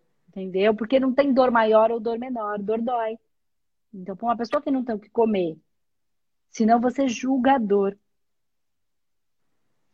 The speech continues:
Se vier uma pessoa bem rica e falar assim, "Ah, eu perdi tudo, agora eu não posso mais comprar o meu shampoo sensacional." <laughs> Tá doendo nela, entende?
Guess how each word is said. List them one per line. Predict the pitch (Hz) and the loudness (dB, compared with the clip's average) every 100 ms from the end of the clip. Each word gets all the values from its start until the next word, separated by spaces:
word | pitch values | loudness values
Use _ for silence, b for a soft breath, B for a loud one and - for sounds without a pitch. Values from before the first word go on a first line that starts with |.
| _ | _
Se | 269 | -2
vier | 330 | 2
uma | 302 240 | 2 2
pessoa | 240 226 | -2 0
bem | 202 262 | 4 4
rica | 226 233 226 220 | 4 0 -4 -4
e | |
falar | 208 220 226 | -2 0 0
assim, | 233 285 | -2 -8
"Ah, | 285 | -8
eu | 294 | -6
perdi | 302 269 269 | -4 -2 -2
tudo, | 277 277 277 | -2 0 2
agora | 269 262 | 4 4
eu | |
não | 262 | 2
posso | 269 254 | 2 2
mais | 240 | 0
comprar | 233 247 247 | -2 0 4
o | 247 | 4
meu | 247 254 | 4 0
shampoo | 262 240 226 262 | 0 -2 2 0
sensacional." | 254 240 233 233 226 208 196 - _ _ _ | 2 0 -2 -2 -4 -4 -10 -12 _ _ _
<laughs> | 233 - 240 - - - | -16 -12 -14 -14 -16 -2
Tá | 269 | 2
doendo | 247 339 311 403 415 | 6 6 6 4 2
nela, | 330 240 190 175 160 _ _ - | 4 2 2 -2 -6 _ _ -8
entende? | 220 247 311 359 | -6 -4 -4 -6